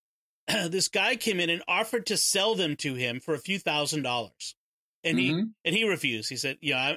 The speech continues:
Speaker 1: I'm, I'm not," but he, he was afraid they'd be fake or whatever. He just wasn't interested in it. "What am I gonna do with them?" Um, later on, uh, and I, I don't know if you were gonna get into this, but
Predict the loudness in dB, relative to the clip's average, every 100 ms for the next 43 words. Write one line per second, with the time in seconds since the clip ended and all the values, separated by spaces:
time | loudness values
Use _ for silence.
0 | -2 -4 -2 0 0 0 0 0 -2 -8
1 | _ 0 2 2 0 0 -2 0 0 0
2 | 0 0 0 0 0 0 0 0 -2 -2
3 | -6 -6 -8 -8 -4 -2 0 0 -2 -4
4 | -6 -6 -12 _ _ _ -4 -2 0 -2
5 | -6 _ _ _ _ _ _ -2 2 2
6 | 2 2 2 0 -2 -8 _ -4 -2 -2
7 | 0 0 2 2 0 0 0 0 2 2
8 | 0 0 -2 -4 -4